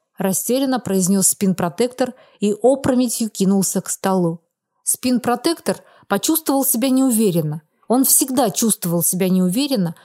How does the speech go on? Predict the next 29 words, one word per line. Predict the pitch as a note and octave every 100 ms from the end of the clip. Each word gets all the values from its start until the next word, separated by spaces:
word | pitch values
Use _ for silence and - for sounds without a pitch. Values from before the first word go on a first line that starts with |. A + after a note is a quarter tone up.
| _
когда | G3+ G3 B3+
не | C4
понимал, | A#3 A3 A3 C#4
что | C4+ - A#3
происходит. | A#3+ A#3+ - - F3+ D#3+ - _ _ _ _ _
Для | G3 G3+
того, | A#3+ A#3+ C#4
чтобы | A#3 G3+
снова | A3+ A#3+ B3 G3+
обрести | F3+ F#3+ G3+ - A3+
присутствие | F#3 F#3 A3 G3+ - - E3
духа, | E3 C4 - C4+ - _ _ _
требовалось | G3 A3+ B3+ B3 A#3+ - - -
почувствовать | F#3 F3+ G3+ G#3 G#3+ G3+
себя | - F3
спинпротектором. | F3+ - F#3 F3+ F#3 F3+ F3+ E3+ - D3+ E3 - _ _ _ -
Лучше | G3 A3 D#4+ - D#4
всего | - D4+ C#4 D4
у |
него | C#4+ B3+ C4+
это | C4+ B3
получалось, | B3 B3+ - A#3+ A3+ A3 - -
когда | - F#3+ G3+
он | F#3+
сидел | - F3+ G#3+ C#4
за | E3 E3+
массивным | - - - B3 B3+ A#3
письменным | - G3 - F#3 F3+
столом | E3+ - F3 F#3 B3+